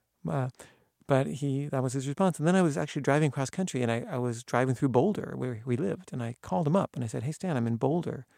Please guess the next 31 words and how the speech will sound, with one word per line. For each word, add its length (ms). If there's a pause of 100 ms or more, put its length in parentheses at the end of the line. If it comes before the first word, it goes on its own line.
(280)
Do 60
you 60
wanna 100
get 120
together?" 460 (800)
He 60
said, 140
"No, 240 (400)
I 60
don't 160
wanna 300 (180)
speak 280
with 140
you 160 (720)
ever 160
again." 300 (1900)
And 180
that 40
was 100
the 60
last 140
time 140
I 60
ever 120
spoke 240
to 40
him, 60
and 80
then 80
he 60
died. 280